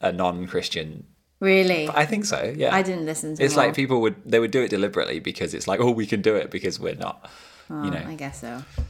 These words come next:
Speaker 1: Yeah.
Speaker 2: I think there's a need to hear what they say, but at the same time, I know that it's not helpful, especially if I'm not exactly, um,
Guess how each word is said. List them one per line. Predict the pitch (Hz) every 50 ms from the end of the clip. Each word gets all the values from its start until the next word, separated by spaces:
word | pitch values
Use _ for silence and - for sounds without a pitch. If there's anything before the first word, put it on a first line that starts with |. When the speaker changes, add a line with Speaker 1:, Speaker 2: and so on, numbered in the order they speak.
| - _ _
Speaker 1:
Yeah. | - - - - _ _ _ _ _ _ _ _ _ _ _ _ _ _ _ -
Speaker 2:
I | 240 254
think | 247 330 339 294
there's | 285 262 247 233
a | 233 214
need | 208 208 202 196 190 -
to | 208 185 190
hear | 185 196 180 175 175 170 170 170 170 165 170
what | - 165 156 - -
they | 156 156
say, | 151 - - 156 156 151 147 175 196 196 196
but | - 160 151 - - - - - -
at | 156 156 -
the | - 156
same | - - 165 151 156 147 156
time, | 160 175 156 147 139 139 139 135 131 135 -
I | 151 156
know | 156 151 143 135 135
that | 117 123 107 - -
it's | 127 127 - - -
not | 151 131 - 151
helpful, | 147 - - - - - - - -
especially | - - - 226 226 214 - - 214 208 180 151
if | 151 - - -
I'm | - 143 143 160 160
not | 160 151 139 - -
exactly, | 139 135 - - 143 135 135 - - 147 139 135 139 143 143 - - - - - - - _ _ _ _
um, | 165 151 143 135 127 127 123 120 113 127 143 156 -